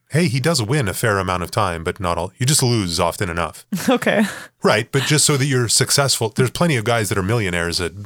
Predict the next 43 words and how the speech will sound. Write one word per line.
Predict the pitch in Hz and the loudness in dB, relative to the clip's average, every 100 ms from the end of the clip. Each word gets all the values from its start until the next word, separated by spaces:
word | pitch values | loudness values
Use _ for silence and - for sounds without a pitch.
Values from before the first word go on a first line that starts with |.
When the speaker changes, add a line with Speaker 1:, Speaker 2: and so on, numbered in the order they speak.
| 107 101 | -6 -2
Speaker 1:
uh, | 87 80 85 92 _ _ - _ _ - | 0 -2 -8 -18 _ _ -20 _ _ -6
playing | - 85 | -2 -2
poker. | 80 120 104 82 | 0 -2 0 -2
Speaker 2:
Yeah. | 190 165 110 | 2 2 2
Speaker 1:
Just | 175 123 | 0 2
win | 113 135 | 2 0
enough | 113 113 113 - | 0 0 -2 -2
to | 101 | -2
win | 95 | -2
the | 82 | -2
tournament. | - 127 80 240 | 0 0 -2 0
Speaker 2:
Yeah, | 233 | 2
I | 95 | 4
Speaker 1:
Just | 208 | 2
Speaker 2:
guess | 190 | 2
Speaker 1:
keep | 117 110 | 0 0
Speaker 2:
so. | |
Speaker 1:
losing | 107 95 101 | 0 0 -2
hands | 92 92 92 | 0 0 0
when | 117 | 0
Speaker 2:
Yeah. | 87 | 2
Speaker 1:
you | 92 | 2
need | 90 | -2
to, | - 92 87 | -2 -4 -2
but | 90 | -4
win | 90 87 85 | -4 -4 -4
when | 82 | -6
you | 78 | -6
have | 82 - | -6 -4
to | 90 87 | -2 0
Speaker 2:
Yeah. | |
Speaker 1:
until | 92 95 | 0 0
you | 85 | -2
get | 87 - | -4 -6
to | |
the | 92 | -6
final | - 85 85 92 | -2 -4 -4 -6
and | 82 | -6
win | 82 | -6
the | |
whole | 80 80 | -8 -8
fucking | 87 90 95 | -6 -6 -4
thing. | 95 | -4